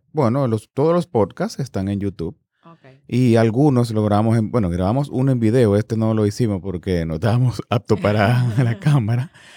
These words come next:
Speaker 1: Pero la idea es eventualmente ir haciendo también en video para ponerlo ahí, pero igual lo pueden escuchar ahí en el canal de YouTube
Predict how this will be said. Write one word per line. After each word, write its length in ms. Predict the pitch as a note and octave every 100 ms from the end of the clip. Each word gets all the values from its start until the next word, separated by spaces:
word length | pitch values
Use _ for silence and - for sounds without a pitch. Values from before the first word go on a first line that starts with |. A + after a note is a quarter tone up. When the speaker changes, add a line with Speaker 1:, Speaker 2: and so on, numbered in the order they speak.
| D4 - - -
Speaker 1:
Pero 340 | A#2 A#2+ A#2+
la 100 | A#2+
idea 420 | A#2+ B2 C3+ C3+ C3+
es 100 | B2+
eventualmente 880 | F#2 A2+ G#2 A#2+ A#2+ A#2+ A#2+ A2+ A2+
ir 140 | A2+
haciendo 260 | A2 A2+ G#2+
también 300 | G#2+ G#2 G#2+
en 80 |
video 400 | G#2 G#2 B2+ A2+
para 220 | G2+ F#2+ F#2
ponerlo 340 | F#2 G2 G2+
ahí, 140 | B2 C3+
pero 200 | E3 C#3+
igual 260 | A2+ A#2
lo 80 | A2+
pueden 440 | A2+ G#2 G2+ G1+
escuchar 520 | - F#2+ F#2+ G2 F#2+ F2
ahí 180 | F2
en 100 | F2
el 80 | E2+
canal 220 | F2 F2
de 60 | F#2+
YouTube 300 | A2 F3 F3